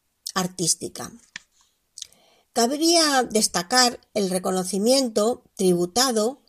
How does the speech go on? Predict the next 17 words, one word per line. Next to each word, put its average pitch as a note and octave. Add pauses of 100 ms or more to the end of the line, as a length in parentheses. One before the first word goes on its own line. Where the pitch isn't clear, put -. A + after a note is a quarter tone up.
(260)
por G#3+
la G3+
Academia G#3
de F3+
Pintura F#3
de G#3+
Venecia, E3 (440)
nombrándole A3+
director F#3+ (640)
entre A3+
mil C#4
setecientos A3+
ochenta G#3+
y D#3+
ochenta G#3+
y -
tres, A3+